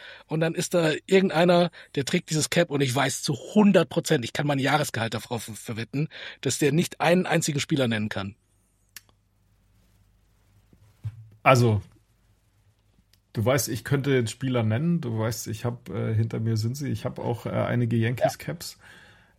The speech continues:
Speaker 2: Ähm,
Speaker 1: Ich sag ja nicht, du
Speaker 2: aber
Speaker 1: musst ein super Fan sein. Ich sag ja nicht mal, du musst das Spiel gucken.
Speaker 2: Also ich
Speaker 1: Aber
Speaker 2: verstehe
Speaker 1: du musst
Speaker 2: grundsätzlich,
Speaker 1: wissen,
Speaker 2: was du
Speaker 1: dass
Speaker 2: meinst,
Speaker 1: das
Speaker 2: aber beim
Speaker 1: N Y
Speaker 2: Baseball
Speaker 1: nicht für New York steht,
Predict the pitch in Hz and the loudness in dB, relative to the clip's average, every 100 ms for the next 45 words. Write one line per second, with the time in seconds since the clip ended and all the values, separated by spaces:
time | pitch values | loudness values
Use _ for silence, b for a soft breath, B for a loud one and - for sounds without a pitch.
0 | _ 117 117 113 117 113 113 113 113 110 | _ 0 2 2 2 2 2 2 0 -2
1 | _ _ _ _ B B B _ - 294 | _ _ _ _ B B B _ 4 8
2 | 262 262 254 254 240 262 214 214 247 202 | 8 8 8 8 8 8 6 6 6 6
3 | 208 226 156 101 143 226 233 220 208 208 | 4 4 2 -2 2 4 6 4 4 4
4 | 202 - 170 - 214 214 107 98 90 B | 4 2 -2 4 4 4 -4 -8 -10 B
5 | B B 131 131 165 160 160 147 - 160 | B B -2 4 6 8 6 4 2 0
6 | 156 147 139 196 233 180 247 139 190 131 | 2 2 6 8 8 6 4 6 4 4
7 | 120 131 120 196 113 101 - - 123 117 | 0 2 4 6 6 4 0 -4 0 2
8 | 117 104 196 233 240 151 196 226 220 202 | 2 4 4 4 4 2 4 6 6 6
9 | 247 - - 240 214 196 202 - - 127 | 4 0 2 6 8 8 6 4 -4 -4
10 | 107 | -4